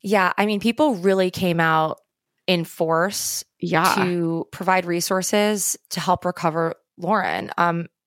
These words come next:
Speaker 1: everyone in Bloomington mobilized. Everyone across the country, you know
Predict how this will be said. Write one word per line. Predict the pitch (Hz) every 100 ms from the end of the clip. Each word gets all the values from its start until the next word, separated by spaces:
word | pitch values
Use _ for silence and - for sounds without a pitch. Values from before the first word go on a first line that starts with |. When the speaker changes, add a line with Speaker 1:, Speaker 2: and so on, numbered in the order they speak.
| _ -
Speaker 1:
everyone | 202 269 254 214 185
in | 175
Bloomington | 175 180 175 170 170
mobilized. | 160 151 156 156 - - - - - _ _ -
Everyone | 208 233 226
across | 220 196 185
the | 190
country, | - 190 180 165 170 170 -
you | 180
know | 170 160 160